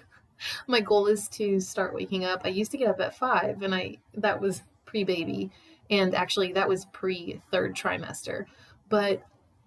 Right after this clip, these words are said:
my goal is six because my baby gets up between six thirty and seven, and then I'd like to gradually make it earlier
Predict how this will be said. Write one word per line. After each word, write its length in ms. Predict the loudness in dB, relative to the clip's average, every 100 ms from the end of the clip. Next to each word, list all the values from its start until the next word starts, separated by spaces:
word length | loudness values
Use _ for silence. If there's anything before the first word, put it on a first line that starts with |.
| -4
my 120 | -2
goal 220 | 2 4
is 180 | 4 2
six 380 | 0 0 -2 -6
because 440 | -6 -4 -6 -6 -8
my 100 | -6
baby 240 | -6 -4
gets 220 | -6 -4
up 100 | -6
between 300 | -6 -6 -6
six 280 | -8 -10 -4
thirty 280 | 0 2 2
and 140 | 0
seven, 360 | 0 -2 -4 -8
and 120 | -10
then 100 | -8
I'd 200 | -8 -6
like 160 | -6 -6
to 60 |
gradually 600 | -2 0 0 -2 -4 -8
make 240 | -12 -8 -8
it 160 | -10 -8
earlier 500 | -6 -4 -6 -8 -14